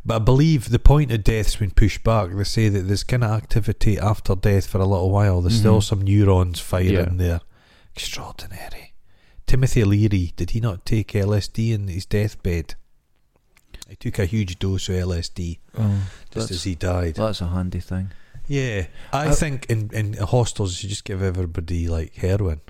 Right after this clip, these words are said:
Speaker 2: Well,
Speaker 1: Just
Speaker 2: you get that.
Speaker 1: yeah.
Speaker 2: They do get that.
Speaker 1: Just
Speaker 2: They just
Speaker 1: zap
Speaker 2: call
Speaker 1: you
Speaker 2: it something else. They
Speaker 1: yeah.
Speaker 2: call it
Speaker 1: Or
Speaker 2: pain management.
Speaker 1: pain management, yeah. So you're just floating about.
Speaker 2: Yeah. They, you just fall asleep.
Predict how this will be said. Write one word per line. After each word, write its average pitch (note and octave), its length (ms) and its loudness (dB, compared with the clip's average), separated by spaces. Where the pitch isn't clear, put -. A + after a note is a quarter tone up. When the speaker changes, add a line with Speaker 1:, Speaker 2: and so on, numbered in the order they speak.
Speaker 2:
Well, C#3+ 160 0
Speaker 1:
Just A#2+ 180 -2
Speaker 2:
you D#3 80 2
get D3+ 100 -4
that. F#2 240 -2
Speaker 1:
yeah. A2 360 0
Speaker 2:
They C3 160 -2
do C#3 160 2
get B2+ 220 -2
that. F#2 180 0
Speaker 1:
Just C3 100 4
Speaker 2:
They G#2+ 60 0
just G2 80 -2
Speaker 1:
zap A#2 160 2
Speaker 2:
call A#2+ 140 4
Speaker 1:
you A2+ 60 2
Speaker 2:
it F#2+ 40 0
something A#2 320 2
else. B2+ 160 0
They B2+ 140 2
Speaker 1:
yeah. A#2+ 120 2
Speaker 2:
call C#3 280 6
it A2 140 0
Speaker 1:
Or B2 180 8
Speaker 2:
pain A#2+ 260 6
management. A2+ 600 2
Speaker 1:
pain G#2+ 200 0
management, F2+ 560 -6
yeah. F2 220 -8
So - 100 -2
you're G#2 140 -2
just G#2+ 160 -4
floating A2 380 2
about. A2 360 2
Speaker 2:
Yeah. - 240 -12
They, A#2+ 140 0
you D#3+ 180 4
just F#3 200 -2
fall A#2+ 180 4
asleep. B2+ 400 -4